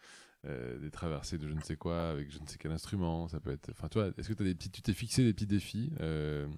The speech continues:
au-delà de, des très grands que t'as déjà, de réinventer, euh,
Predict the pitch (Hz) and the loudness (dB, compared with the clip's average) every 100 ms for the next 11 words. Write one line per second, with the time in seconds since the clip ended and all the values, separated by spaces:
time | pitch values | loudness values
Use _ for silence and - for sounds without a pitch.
0 | - - - - 117 113 127 92 85 78 | -10 -18 -6 6 6 10 8 8 2 2
1 | 71 - - 73 85 - - 98 82 95 | 0 -6 -10 -2 -2 0 0 2 4 4
2 | 87 80 76 80 87 90 80 69 - 76 | 4 0 2 2 4 2 2 -2 -6 -4
3 | 76 78 76 76 82 78 64 | 0 0 0 0 0 0 -2